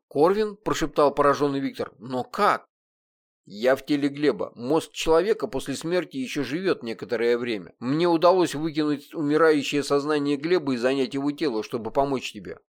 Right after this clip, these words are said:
«Где?» взвизгнул Виктор, чувствуя, что сейчас сойдёт с ума. «Где Глеб?» «Он умер», спокойно ответил Корвин. «И это тело сейчас умирает. Я только хотел тебе сказать, не вмешивайся в то, что сейчас произойдёт.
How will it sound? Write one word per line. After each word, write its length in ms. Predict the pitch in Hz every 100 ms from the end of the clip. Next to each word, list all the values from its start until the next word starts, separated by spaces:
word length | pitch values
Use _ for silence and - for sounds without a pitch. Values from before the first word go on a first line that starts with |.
| _ _
«Где?» 460 | 113 113 113 220 147
взвизгнул 640 | 117 127 160 160 139 151 135
Виктор, 440 | 151 143 139 117
чувствуя, 460 | - 190 - 180 147
что 180 | -
сейчас 460 | 123 127 101 117 117
сойдёт 380 | 135 131 110 -
с 80 | 147
ума. 300 | 151 110 -
«Где 220 | - - 185
Глеб?» 340 | 139 170 - - _ _ _ _ -
«Он 220 | 127 196
умер», 340 | 196 117 - -
спокойно 640 | _ - 139 127 139 123 117
ответил 380 | 113 113 113
Корвин. 440 | 98 113 92 85 _ _ -
«И 140 | 135
это 260 | 151 160 180
тело 360 | 151 110 110
сейчас 500 | 113 120 101 104 85
умирает. 520 | 113 113 127 123 82 - _
Я 140 | 117 156
только 280 | 202 -
хотел 380 | 151 165 160 165
тебе 240 | 143 151 147
сказать, 440 | - 156 135 101
не 200 | 135 156
вмешивайся 680 | 151 175 165 147 139 127 139
в 60 |
то, 240 | - - 175
что 180 | - 127
сейчас 500 | - 123 - 135 -
произойдёт. 760 | 147 139 123 139 139 127 110